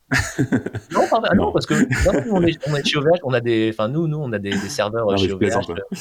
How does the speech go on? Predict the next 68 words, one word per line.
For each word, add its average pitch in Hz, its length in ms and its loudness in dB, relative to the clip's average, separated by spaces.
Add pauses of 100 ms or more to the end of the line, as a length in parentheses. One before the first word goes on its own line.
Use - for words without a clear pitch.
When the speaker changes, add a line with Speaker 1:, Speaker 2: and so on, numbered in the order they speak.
(360)
Speaker 2:
voilà, 135 240 2
non, 127 120 -2
non, 156 100 2
mais 123 120 -4
bien 110 100 -4
sûr, 123 180 -4
non, 131 80 -6
non, 170 100 2
mais 127 100 0
un, 101 180 2
un 104 120 2
V 113 140 -2
P 127 140 -2
S, 131 260 2
euh, 95 460 0
'fin, 98 120 -6
à 98 60 -2
partir 117 240 -4
du 131 60 -4
moment 147 200 -4
où 117 40 -4
on 110 40 -6
sait 113 140 -10
ce - 80 -18
qu'on 117 100 -12
met 107 120 -4
dessus, 151 180 -12
on 139 80 -8
met 110 120 -4
un 104 80 -2
Plesk 113 300 -8
derrière 110 380 -2
avec 98 160 -6
tout - 100 -20
ce - 80 -14
qu'il - 120 -20
faut, 139 140 -8
il 131 40 -4
y 104 60 -4
a 90 40 -8
pas 101 120 -2
de 101 40 -6
raison 101 280 -6
que 104 180 -12
ce 92 140 -16
soit 90 160 -10
pas 98 100 -2
performant. 107 460 -8 (480)
Euh, - 80 -14
O 82 40 -8
V 98 80 2
H, 110 160 0
ils 98 100 -8
ont 95 40 -4
les 95 160 -4
infrastructures, 98 600 -8
euh, 90 140 -6
réseau 104 400 -2
et 98 100 -2
les 85 100 -6
serveurs 90 320 -4
qui - 100 -12
vont 98 120 -6
Speaker 1:
Mhm. - 20 -4
Speaker 2:
bien, 117 160 -6
c'est - 160 -20
juste 101 200 -14
que, 80 220 -8